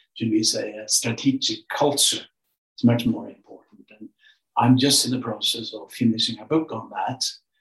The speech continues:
um, which is coming out. It's done. It's being edited right now.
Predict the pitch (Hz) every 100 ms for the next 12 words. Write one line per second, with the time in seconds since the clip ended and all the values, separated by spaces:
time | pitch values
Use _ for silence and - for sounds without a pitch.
0 | _ _ - 107 104 104 104 95 90 _
1 | _ _ - 110 - - - 107 104 95
2 | 107 - - - - - 110 131 147 -
3 | _ _ _ - - 120 110 107 104 -
4 | 101 104 113 123 110 107 117 113 98 -
5 | -